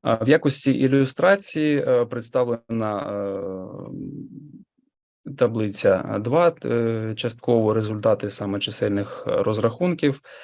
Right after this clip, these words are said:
е, дослідних залізобетонних перерізів для криволінійної діаграми. Клас бетону – це, це шістнадцять двадцять, відповідно, є нульове, це початковий ексцентриситет, і який варіюється від нуль п'ять до, е, два і сімдесят п'ять сантиметра висота перерізу,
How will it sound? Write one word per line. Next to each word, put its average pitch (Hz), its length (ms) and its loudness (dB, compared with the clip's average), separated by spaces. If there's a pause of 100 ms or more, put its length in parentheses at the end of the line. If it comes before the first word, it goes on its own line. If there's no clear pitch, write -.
(360)
е, 95 520 2 (360)
дослідних 104 580 -2
залізобетонних 101 1000 -2
перерізів 139 640 4 (220)
для 127 200 6
криволінійної 110 720 0
діаграми. 101 480 -2
Клас 101 220 2
бетону – 92 340 -4
це, 98 200 -10
це 101 200 -6
шістнадцять 120 420 -4
двадцять, 151 340 4
відповідно, 113 360 0
є 110 180 0
нульове, 107 400 0
це 110 140 -10
початковий 104 600 -4
ексцентриситет, 131 720 4 (680)
і 160 320 4 (840)
який 131 380 4
варіюється 120 680 4
від 113 200 0
нуль 117 220 2
п'ять 110 420 2
до, 104 300 -2
е, 98 360 -8
два 107 440 4
і 107 100 -2
сімдесят 104 540 -4
п'ять 104 240 4
сантиметра 110 680 0
висота 135 360 2
перерізу, 117 640 2